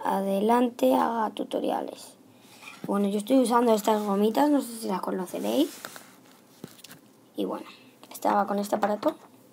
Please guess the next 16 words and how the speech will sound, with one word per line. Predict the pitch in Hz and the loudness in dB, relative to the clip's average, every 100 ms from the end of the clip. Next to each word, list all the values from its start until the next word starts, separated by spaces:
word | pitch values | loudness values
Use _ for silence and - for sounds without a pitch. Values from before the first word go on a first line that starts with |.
| _ - - - | _ -20 -20 -12
haciendo. | 190 185 - - - - - - - | -8 -8 -8 -12 -18 -20 -20 -20 -16
Si | - 269 | 2 6
lo | 247 | 8
queréis | 254 269 | 8 8
buscar | 320 339 | 8 8
en | 311 294 | 10 10
internet, | 277 262 254 | 8 6 6
porque | 233 214 | 4 2
tenéis | 208 202 220 247 | 2 2 0 2
esto | 262 - | 0 0
para | 247 233 | -2 2
encontrarlo, | 208 202 247 254 - | 0 2 0 0 -2
se | - 233 | -4 0
llaman | 240 277 277 - - - | 6 6 4 -4 -20 -6
Rainbow | 220 262 294 285 320 359 392 - - | 6 10 12 12 12 10 6 -8 -4
Loom, | 233 240 269 269 220 190 202 | 0 6 8 8 6 0 -6